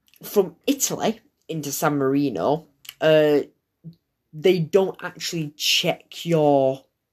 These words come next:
passports, apparently, even though you are crossing the border into a,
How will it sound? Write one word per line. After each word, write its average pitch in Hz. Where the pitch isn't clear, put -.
passports, -
apparently, 285
even 214
though 202
you 180
are 175
crossing 160
the 160
border 147
into 147
a, 123